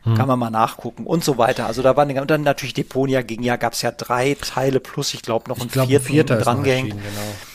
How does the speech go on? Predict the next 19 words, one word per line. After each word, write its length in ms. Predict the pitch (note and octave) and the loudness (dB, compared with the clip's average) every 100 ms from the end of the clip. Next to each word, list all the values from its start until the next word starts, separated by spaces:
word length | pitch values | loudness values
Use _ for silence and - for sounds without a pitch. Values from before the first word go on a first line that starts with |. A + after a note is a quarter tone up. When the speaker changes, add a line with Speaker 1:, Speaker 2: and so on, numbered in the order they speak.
| - | -2
Speaker 2:
Genau, 360 | - B2+ A2+ A2+ | 2 4 4 2
also 220 | - C3 | 2 4
das 260 | C#3 C#3+ - | 4 4 0
hat, 340 | - - D#3+ | -4 -4 0
war 140 | C3 C#3 | 2 2
so 80 | |
deren 320 | C#3+ C3 C#3 B2 | 2 0 0 0
Flaggschiff. 640 | C#3 - - E3+ D3+ - _ _ _ _ - | 0 0 2 2 2 -6 _ _ _ _ -4
Ähm, 400 | C3 C3+ C3+ C#3 - _ - _ - - - - | 0 0 -2 -8 -16 _ -20 _ -14 -12 -10 0
genau, 340 | F3+ D#3 A#2+ - | 2 2 -2 -4
und 260 | D3 - - - - - - - - - - - - - - - - _ - _ - _ _ | -4 -6 -12 -20 -20 -20 -20 -20 -20 -20 -20 -20 -20 -20 -20 -20 -20 _ -20 _ -20 _ _
ja, 380 | A#2 E3+ D3 A#2 - - - - - _ - - - _ _ _ _ - _ | 4 6 4 0 -12 -20 -20 -20 -20 _ -20 -20 -20 _ _ _ _ -20 _
jetzt, 380 | - D3+ - - _ _ _ _ _ _ | -2 0 -2 -6 _ _ _ _ _ _
wie 240 | - - F3 | -16 0 4
das 180 | A3 - | 4 2
immer 320 | G#3+ G3 D3 | 0 2 2
so 140 | B2 | -2
ist, 340 | - B2 - - _ _ _ _ _ - _ | -6 -8 -8 -10 _ _ _ _ _ -20 _
jetzt 360 | E3 F3 - | 0 0 -2